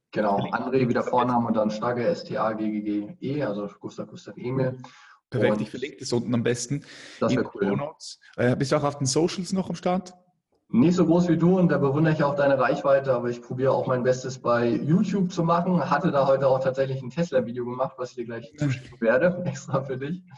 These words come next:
Speaker 1: Und, ähm, hab da die ein oder andere Idee, bin bei Instagram, bin bei Facebook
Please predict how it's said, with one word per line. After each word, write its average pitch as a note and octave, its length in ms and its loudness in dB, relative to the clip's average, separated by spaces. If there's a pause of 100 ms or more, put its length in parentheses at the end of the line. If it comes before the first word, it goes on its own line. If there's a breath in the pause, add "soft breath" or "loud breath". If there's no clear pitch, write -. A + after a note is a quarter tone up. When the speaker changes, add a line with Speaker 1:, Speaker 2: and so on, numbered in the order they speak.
(520 loud breath)
Speaker 1:
Und, - 540 0
ähm, A#2+ 580 0 (160)
hab A#2+ 280 -2
da A#2+ 220 4
die G#2+ 120 -2
ein G#2 180 0
oder G#2 140 2
andere G#2+ 220 -2
Idee, A2 260 0
bin A2 180 -2
bei G#2 120 4
Instagram, G#2+ 580 -2
bin G#2 140 -6
bei G2 120 -4
Facebook G#2 680 -6